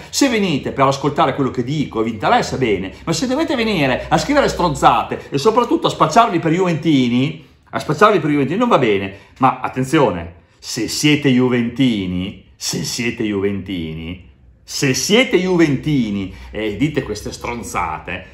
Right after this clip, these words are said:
io ve lo dico con tutto il cuore, veramente, il calcio non fa per voi, non fa per voi. Siete il classico commentatore da bar,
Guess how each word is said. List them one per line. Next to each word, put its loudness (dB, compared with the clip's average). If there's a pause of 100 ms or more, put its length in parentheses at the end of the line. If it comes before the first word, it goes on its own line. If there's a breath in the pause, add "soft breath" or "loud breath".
(100)
io 4
ve 4
lo 0
dico -6 (100)
con -14
tutto -2
il -4
cuore, -4
veramente, -6 (120)
il -4
calcio 2
non -2
fa 4
per -4
voi, -6 (480)
non 4
fa 6
per -6
voi. -4 (180)
Siete 6
il 0
classico 2
commentatore 2
da 2
bar, 2